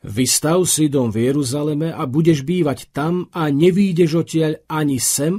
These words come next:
ani ta. A bude, že toho dňa, ktorého výjdeš a prejdeš cez potok Kidron, vedz istotne, že zomrieš. Tvoja krv bude na tvoju hlavu.“ A Šimej povedal kráľovi:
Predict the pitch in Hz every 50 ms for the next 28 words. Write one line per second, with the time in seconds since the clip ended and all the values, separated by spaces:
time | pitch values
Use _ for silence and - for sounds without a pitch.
0 | 208 _ 180 165 170 165 170 165 165 - - 123 - - _ _ _ _ _ _
1 | _ _ _ _ _ _ _ _ _ _ - - - - 160 165 127 165 233 196
2 | 233 185 156 175 165 - 214 196 170 196 180 147 160 185 214 190 - - 170 160
3 | 151 143 135 131 131 120 110 165 190 208 196 131 131 110 101 - - - 127 127
4 | 120 - 135 156 180 196 180 135 139 113 - - - 165 160 - - 139 127 117
5 | 123 117 - - _ - 156 160 139 139 110 78 73 71 - - _ - - -
6 | - 139 165 202 202 170 247 214 - - - - - - 143 156 151 120 151 147
7 | 139 - 165 170 160 127 104 95 95 95 98 95 - - - - - _ _ _
8 | _ _ _ _ _ _ _ _ - 143 165 165 160 160 160 - - - 151 170
9 | 185 214 220 196 156 127 180 190 156 175 170 165 151 139 - 131 156 156 160 156
10 | 131 123 120 113 101 85 67 58 - - _ _ _ _ _ _ _ _ _ _
11 | _ _ _ _ _ _ _ _ _ _ _ _ _ _ - 117 104 - - 123
12 | 127 139 147 156 160 156 - 156 151 156 143 147 135 123 113 - 131 131 143 147
13 | 143 143 127 139 139 123